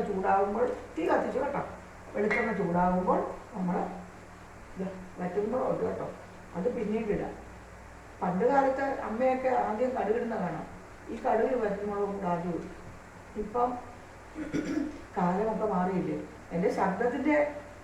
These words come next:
ഉള്ളിലേക്ക് കയറി വരുന്ന ആ കെറുകെറുപ്പില്ലേ, അതിപ്പോഴും സ്റ്റഡി ആയിട്ടാണ് നിൽക്കുകയാണ്. അതുകൊണ്ട് എനിക്കൊന്നും അങ്ങനെ മനസ്സറിഞ്ഞ് പറയാനൊന്നും പറ്റുന്നില്ല. ഇനി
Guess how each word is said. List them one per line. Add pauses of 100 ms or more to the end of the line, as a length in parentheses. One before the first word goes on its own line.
(160)
ഉള്ളിലേക്ക്
കയറി
വരുന്ന
ആ
കെറുകെറുപ്പില്ലേ, (360)
അതിപ്പോഴും (460)
സ്റ്റഡി
ആയിട്ടാണ്
നിൽക്കുകയാണ്. (680)
അതുകൊണ്ട്
എനിക്കൊന്നും (260)
അങ്ങനെ (520)
മനസ്സറിഞ്ഞ്
പറയാനൊന്നും
പറ്റുന്നില്ല. (1120)
ഇനി